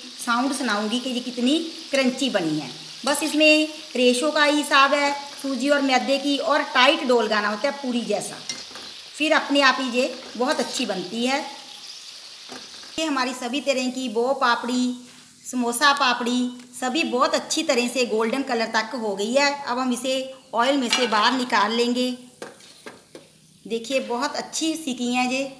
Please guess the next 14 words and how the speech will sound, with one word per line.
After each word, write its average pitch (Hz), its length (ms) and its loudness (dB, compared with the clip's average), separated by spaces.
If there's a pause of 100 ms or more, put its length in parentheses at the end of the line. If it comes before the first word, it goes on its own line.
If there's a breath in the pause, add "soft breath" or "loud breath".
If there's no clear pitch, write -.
(640 loud breath)
मैं 233 120 -4
बाद 214 200 0
में 254 120 0 (120)
इसकी - 260 -6
sound 233 340 0
भी 262 140 0
आपको 226 280 2
सुनाऊंगी 214 480 -2
कि 262 120 -6
कितनी 247 280 -4
crunchy 233 520 -4
है, 254 160 4
crispy 247 540 -4
है। 247 160 0